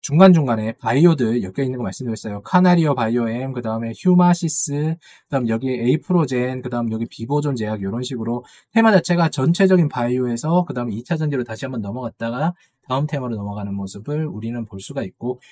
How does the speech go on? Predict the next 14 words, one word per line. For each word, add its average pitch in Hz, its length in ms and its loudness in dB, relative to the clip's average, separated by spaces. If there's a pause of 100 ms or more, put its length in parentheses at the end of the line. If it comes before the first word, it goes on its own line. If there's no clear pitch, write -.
(140)
여기 135 260 0
파란색으로 214 560 2
거래 143 240 0
정지 165 240 4
당한 123 240 -2
것들은 135 460 -4
테마에서 208 400 0
편승하지 202 440 2
못하고 120 640 -6 (240)
그대로 120 380 -2
재무 123 240 -4
상태가 131 280 -6
좋지 104 280 -10
않아서 151 480 -2